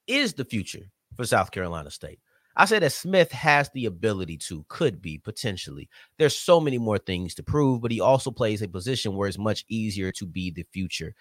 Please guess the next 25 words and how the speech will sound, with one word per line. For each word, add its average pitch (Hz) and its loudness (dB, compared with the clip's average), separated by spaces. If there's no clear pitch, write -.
He 101 -2
plays 95 2
quarterback. - -2
It's 117 -2
much 113 4
easier 120 2
to 101 -4
be 95 -2
the 87 -4
future 123 0
of 107 2
a 92 2
program 98 4
at 90 0
the - -10
quarterback 78 -2
level. 101 0
But 123 4
the 113 0
question 165 8
is, 147 4
will 156 4
they 151 6
redshirt 143 4
him? 110 0